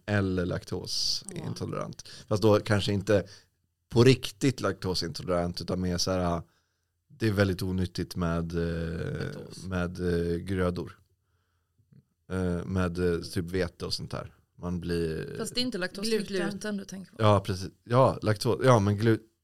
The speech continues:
Speaker 1: ja, men
Speaker 2: Man
Speaker 1: sa
Speaker 2: vill
Speaker 1: du
Speaker 2: ändå
Speaker 1: inte
Speaker 2: ha havremjölk och sånt, man vill ha växtbaserat,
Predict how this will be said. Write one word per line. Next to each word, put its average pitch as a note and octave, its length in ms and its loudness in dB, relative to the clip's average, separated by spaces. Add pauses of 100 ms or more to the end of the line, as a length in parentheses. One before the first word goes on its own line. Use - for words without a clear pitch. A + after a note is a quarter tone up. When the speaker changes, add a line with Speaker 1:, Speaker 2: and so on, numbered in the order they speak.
(520)
Speaker 1:
ja, A#2+ 100 6
men B2 160 6
Speaker 2:
Man A#2+ 140 4
Speaker 1:
sa B2+ 180 6
Speaker 2:
vill C3 100 8
Speaker 1:
du C#3 60 8
Speaker 2:
ändå B2+ 120 2
Speaker 1:
inte G#2+ 120 8
Speaker 2:
ha A#3 320 4
havremjölk G3+ 640 -2
och A#3 60 -4
sånt, - 200 -6
man F#3+ 100 -6
vill G#3 100 -6
ha G3+ 100 -2
växtbaserat, - 960 -6